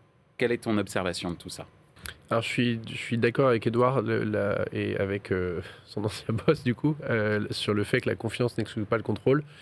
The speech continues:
Speaker 2: Euh, u-, une porte, c'est bien. Une porte avec un cadenas,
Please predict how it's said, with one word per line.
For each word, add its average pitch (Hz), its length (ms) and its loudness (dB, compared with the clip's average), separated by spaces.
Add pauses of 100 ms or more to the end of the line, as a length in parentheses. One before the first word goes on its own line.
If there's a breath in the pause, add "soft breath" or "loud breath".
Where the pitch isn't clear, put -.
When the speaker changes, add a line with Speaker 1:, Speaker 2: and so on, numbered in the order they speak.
(440 loud breath)
Speaker 2:
Euh, 110 840 4 (120)
u-, 120 180 -2
une 110 460 2
porte, 139 280 2
c'est - 120 -2
bien. 113 380 2
Une 113 120 0
porte 123 220 2
avec 113 140 -2
un 101 60 2
cadenas, 117 400 2